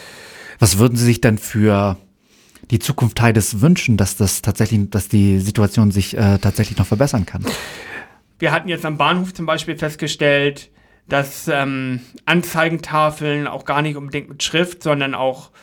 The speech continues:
Speaker 2: Bildern, ähm, installiert werden sollten oder aber, dass die Linien, an denen man sich mit, äh, dem Stock orientieren kann, noch erhabener sind,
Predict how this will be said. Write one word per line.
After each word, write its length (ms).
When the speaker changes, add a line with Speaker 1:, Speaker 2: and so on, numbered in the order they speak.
Speaker 2:
Bildern, 720
ähm, 520
installiert 680
werden 240
sollten 640
oder 480
aber, 600
dass 300
die 500
Linien, 600
an 180
denen 320
man 160
sich 280
mit, 540
äh, 220
dem 180
Stock 300
orientieren 540
kann, 200
noch 300
erhabener 920
sind, 500